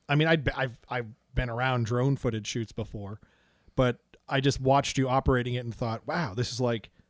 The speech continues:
a new tool in the toolbox. This would marry really well with this stupid flying car idea,"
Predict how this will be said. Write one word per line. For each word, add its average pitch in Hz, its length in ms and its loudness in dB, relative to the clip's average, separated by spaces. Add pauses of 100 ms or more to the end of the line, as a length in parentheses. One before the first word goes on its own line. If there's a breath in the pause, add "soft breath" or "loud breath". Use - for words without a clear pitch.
(160)
a 113 80 -2
new 131 220 0
tool 131 400 0
in 120 80 -2
the 107 80 -6
toolbox. 113 720 -4 (460)
This 127 280 -2
would 120 240 -2
marry 120 240 0
really 120 280 2
well 123 260 4
with 117 100 2
this 117 160 -2
stupid 120 440 -2
flying 117 340 -2
car 131 260 0
idea," 110 480 -2